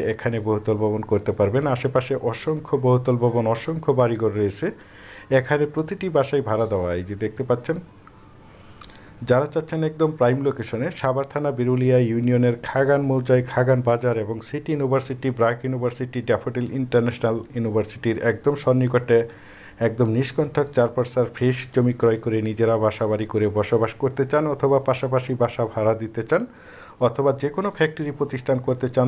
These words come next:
তাদের জন্য হতে পারে আজকের এই জমির ভিডিওটি। এই যে দেখতে পাচ্ছেন এখানে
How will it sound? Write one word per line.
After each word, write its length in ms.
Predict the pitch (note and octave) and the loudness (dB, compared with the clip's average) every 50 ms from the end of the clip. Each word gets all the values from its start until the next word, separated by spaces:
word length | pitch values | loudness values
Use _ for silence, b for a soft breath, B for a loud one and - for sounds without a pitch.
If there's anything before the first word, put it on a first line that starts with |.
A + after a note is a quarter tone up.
| B2+ B2+ | 2 2
তাদের 240 | A2+ A2 A#2 A#2+ A2 G#2+ | 2 0 0 -2 -4 -4
জন্য 160 | A#2+ A2+ A2 A2+ G#2 A2 | -4 -4 -2 -2 -2 -4
হতে 160 | A2 - A#2 | -4 -4 -4
পারে 200 | G#2 A#2 G#2+ G#2+ D2+ D2 A2+ | -2 0 2 2 2 0 -2
আজকের 260 | G2+ - - B2 G#2+ G#2 | -4 -4 -4 -4 -2 -2
এই 60 | G2+ F#2 | -2 -2
জমির 260 | G#2+ G#2 G#2 G2 F#2 F#2 | -2 -2 -2 -2 -4 -4
ভিডিওটি। 400 | G#2 F#2+ G2+ F#2+ F#2 - - C3+ F3 F3 C#3+ | -6 -4 -4 -4 -6 -6 -6 -8 -8 -8 -8
এই 60 | G#2+ F#2+ | -8 -8
যে 60 | G#2 G2 G#2+ | -6 -4 -4
দেখতে 200 | G2 - - A2+ | -4 -2 -4 -2
পাচ্ছেন 340 | - A#2 A2 - - - A3 - - - - - - - - B B B B B B B B B B B B B B B B B B B B B - - - - - - A2 A2+ | 0 0 -2 -2 -2 -6 -6 -8 -10 -20 -20 -20 -20 -20 -20 B B B B B B B B B B B B B B B B B B B B B -20 -20 -20 -20 -8 -2 -2 0
এখানে 340 | A2 - A#2+ A2+ A2 A2+ | 0 2 0 0 0 0